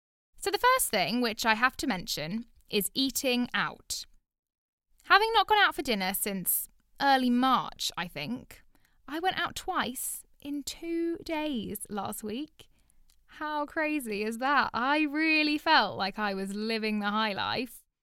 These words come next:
and I'd forgotten how much I love going out for food and drink. You can get a little bit dressed up, you can choose something you wouldn't normally cook, you can order a nice glass of wine, I even put on some lipstick. It was so great. A little less great for the bank,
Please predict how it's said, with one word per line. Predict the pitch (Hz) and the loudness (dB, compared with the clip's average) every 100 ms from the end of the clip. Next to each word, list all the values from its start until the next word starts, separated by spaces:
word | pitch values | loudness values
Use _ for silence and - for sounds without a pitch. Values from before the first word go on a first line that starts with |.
| _ _ _ _ _ | _ _ _ _ _
and | 240 | -2
I'd | 247 240 | -2 -2
forgotten | 254 226 - 220 | -4 -2 -2 -2
how | 202 | -2
much | 196 196 - | -4 -4 -6
I | 202 | -6
love | 202 202 196 | -4 -2 -4
going | - 196 196 | -4 -4 -4
out | 202 - | -4 -8
for | |
food | 202 214 208 | -8 -4 -2
and | 208 | -2
drink. | 202 202 214 - - _ _ _ _ _ | -4 -4 -4 -8 -20 _ _ _ _ _
You | - | -14
can | 202 | -10
get | - | -8
a | |
little | 190 190 | -6 -8
bit | 190 - | -10 -10
dressed | 214 196 - 403 | -10 -8 -6 0
up, | 392 403 381 - | 2 2 2 0
you | 240 | -6
can | 220 208 190 190 - - - | -6 -4 -4 -6 -8 -20 -10
choose | - 285 262 | -4 -2 -2
something | 269 226 | -4 -2
you | 214 | -2
wouldn't | 196 208 | -2 -4
normally | 196 185 180 175 | -4 -4 -6 -10
cook, | - - 302 294 294 - | -12 -4 0 0 0 -4
you | 233 | -14
can | - | -12
order | 214 202 190 | -8 -8 -4
a | |
nice | 185 185 175 | -6 -6 -10
glass | - 180 175 | -10 -10 -10
of | 185 - | -12 -14
wine, | 254 294 294 294 294 294 302 | -10 -8 -6 -6 -6 -6 -8
I | 214 | -10
even | 196 190 | -10 -8
put | 190 208 | -8 -8
on | 202 208 | -8 -8
some | - - | -12 -12
lipstick. | - 403 - - - 392 392 - - _ _ _ _ _ - | -6 -6 -6 -10 -6 -2 -2 -4 -12 _ _ _ _ _ -6
It | 302 | -4
was | 311 302 | -2 -2
so | - 302 277 269 | 0 2 2 0
great. | 240 202 123 - | -2 -2 -2 -8
A | - | -4
little | 320 403 403 | -2 0 4
less | 302 294 - | 4 4 0
great | 233 208 | 0 0
for | - | -2
the | 196 | -4
bank, | 156 170 330 - - | -4 -4 -4 -8 -16